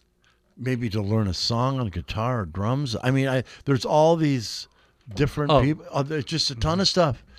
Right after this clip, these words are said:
Speaker 1: It is so helpful. I mean,
Speaker 2: Well, when it comes to taking apart laptop P Cs,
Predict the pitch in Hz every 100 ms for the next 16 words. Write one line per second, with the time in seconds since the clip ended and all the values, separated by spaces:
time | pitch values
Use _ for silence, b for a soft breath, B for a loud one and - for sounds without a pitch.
0 | B B 139 135 165 165 147 127 160 196
1 | - 95 - 123 131 120 110 92 _ _
2 | _ - 135 117 117 135 _ _ _ -
3 | 151 156 156 156 170 160 139 - - 143
4 | 123 117 - 117 107 113 117 - 110 -
5 | 110 92 - 87 92 -